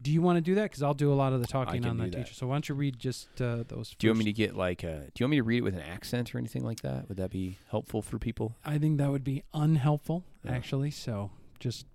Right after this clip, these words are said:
Speaker 1: your normal accent. Your normal
Speaker 2: My kind of
Speaker 1: South
Speaker 2: nasally
Speaker 1: Dakotian, uh,
Speaker 2: South Dakota.
Speaker 1: Nebraska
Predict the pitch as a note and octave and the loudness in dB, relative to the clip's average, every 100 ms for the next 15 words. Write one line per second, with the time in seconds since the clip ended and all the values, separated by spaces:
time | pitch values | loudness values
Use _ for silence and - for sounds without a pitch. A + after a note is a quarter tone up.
0 | B2+ B2+ A#2 A2+ B2+ C#3 G2+ F#2+ F#2+ - | -8 -4 -4 -2 -2 -4 -6 -8 -12 -14
1 | G2 F2+ - - - C#3 C3+ C3+ C#3 C3 | -14 -16 -18 -20 -14 -6 -2 0 4 6
2 | G#2 F#2+ A#2 A#2 G2 G2 G#2+ A#2 A#2 C#3+ | 6 6 8 8 8 8 8 8 8 8
3 | D3+ C#3 C3+ C3 C3 B2+ B2 A#2 G2 A2+ | 8 8 6 4 2 0 0 2 2 2
4 | - G2 G#2 A#2 - - - - - - | 4 6 8 6 0 -20 -20 -20 -18 -8
5 | D3 C#3 B2+ B2 A#2+ A#2+ A#2 - B2+ | -2 0 0 0 0 0 -2 -4 -2